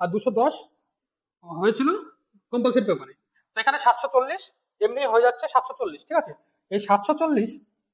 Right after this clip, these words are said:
এবার এটা আরো কুড়ি মার্ক বাড়বে, এটা আরো পনেরো থেকে কুড়ি মার্ক বাড়বে। আমার মতে সাতশো পঞ্চান্ন থেকে, আমার মতে জেনারেলের কাট অফ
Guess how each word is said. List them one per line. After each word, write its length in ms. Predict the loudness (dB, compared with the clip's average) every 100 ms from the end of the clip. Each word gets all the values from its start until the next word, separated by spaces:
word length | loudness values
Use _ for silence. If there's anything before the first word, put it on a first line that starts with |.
| _ _ _ _ _ _ _ -8
এবার 180 | -6 -6 -8 -4
এটা 120 | -2 0
আরো 100 | 0 -2
কুড়ি 140 | 2
মার্ক 140 | 2 4
বাড়বে, 220 | -2 -6 _ _ _ _ _ _ _ _ _ _ 4
এটা 140 | 6 6 2 4
আরো 120 | 4 4
পনেরো 180 | 2 0
থেকে 120 | 0 -4
কুড়ি 120 | -2 -2
মার্ক 100 | -4
বাড়বে। 160 | -8 -6 0
আমার 140 | 0 0
মতে 160 | -8 -4
সাতশো 280 | 0 0 -2 -6
পঞ্চান্ন 320 | -6 -6 -10 -12 -16
থেকে, 160 | -12 -12 -14 _ _ -10
আমার 160 | -6 -4
মতে 180 | -4 -4 -6 -8 -20 _ _ -6
জেনারেলের 360 | -4 -4 -4 -4
কাট 120 | -2
অফ 60 | -2